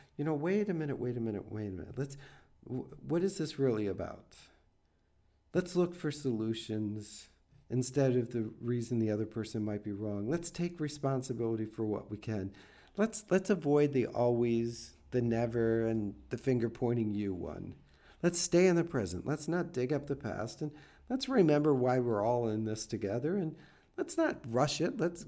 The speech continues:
give it its due time. Let's let it breathe like fine wine and get it out in the open so that once we leave this situation, everybody feels like they were heard." Now, everybody might not feel like they got their, their,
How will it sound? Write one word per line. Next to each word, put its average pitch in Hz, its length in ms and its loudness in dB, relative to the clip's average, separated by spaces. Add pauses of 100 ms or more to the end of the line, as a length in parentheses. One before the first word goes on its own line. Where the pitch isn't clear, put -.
give 151 180 2
it 185 100 2
its 185 200 0
due 139 240 0
time. 139 460 -4
Let's 165 260 -6 (200)
let 147 260 -2
it 180 180 -2
breathe 120 480 0
like 123 200 0
fine 151 460 0
wine 113 400 -2
and 139 160 -4 (400)
get 175 140 2
it 170 100 2
out 151 200 2
in 139 60 0
the 131 120 4
open 139 320 0
so - 200 -10
that 151 200 2
once 185 420 -2
we 170 180 -2
leave 156 460 -6
this 101 240 -6
situation, 101 640 -6
everybody 185 420 -2
feels 123 360 -4
like 117 160 -4
they 104 140 -4
were 104 160 -4
heard." 107 320 -6 (100)
Now, 220 300 0 (100)
everybody 202 460 0
might 160 300 0
not 151 220 -4
feel 160 160 -4
like 127 220 -2
they 117 160 0
got 117 340 -4
their, 104 240 -2 (440)
their, 120 240 2